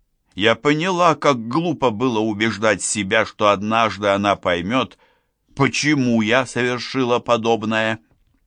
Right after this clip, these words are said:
До текущего момента я утешалась тем, что это ненадолго, до тех пор, пока моя дочь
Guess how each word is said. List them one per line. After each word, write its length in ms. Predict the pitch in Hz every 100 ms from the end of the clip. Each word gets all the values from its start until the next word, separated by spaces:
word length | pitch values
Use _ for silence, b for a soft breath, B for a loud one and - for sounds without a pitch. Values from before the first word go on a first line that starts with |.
| _ _ _ _ _ _ -
До 380 | 98 110 113 113
текущего 840 | - 127 127 127 - - 127 127
момента 720 | 127 127 123 123 117 127 123 b b b b b b b b
я 200 | 104 120
утешалась 680 | 139 139 139 151 147 143 135
тем, 440 | - 107 107 117 _ _ _ _ b
что 220 | - 139
это 320 | 135 131 127
ненадолго, 1040 | 120 123 117 110 90 104 180 185 110 85 - _ _ _ _ _ _ _ -
до 120 | 170
тех 280 | 185 226 185
пор, 200 | 226 214
пока 340 | - 175 180 165
моя 300 | 160 147 131
дочь 440 | 110 135 135